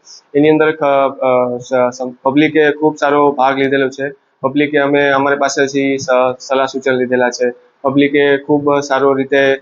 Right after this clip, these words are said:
અ, આયોજન કરવામાં સહાય આપી છે. સરપંચે ખૂબ સારી રીતે સહાય કરી આપી છે, આયોજન કરી આપ્યું છે, એના માટે સરપંચશ્રીને ખૂબ ખૂબ ધન્યવાદ છે.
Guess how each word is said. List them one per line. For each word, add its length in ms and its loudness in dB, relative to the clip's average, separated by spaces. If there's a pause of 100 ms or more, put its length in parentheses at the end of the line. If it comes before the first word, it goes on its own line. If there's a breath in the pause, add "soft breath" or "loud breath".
(260)
અ, 60 -2
આયોજન 720 2
કરવામાં 420 0
સહાય 320 0
આપી 220 -4
છે. 180 -4 (240)
સરપંચે 480 -2
ખૂબ 240 -2
સારી 200 0
રીતે 200 0
સહાય 280 0
કરી 220 0
આપી 220 -2
છે, 220 -2
આયોજન 380 -2
કરી 260 -4
આપ્યું 260 -4
છે, 100 -6
એના 140 0
માટે 200 -6
સરપંચશ્રીને 640 -6
ખૂબ 180 -2
ખૂબ 200 -8
ધન્યવાદ 360 -4
છે. 300 -20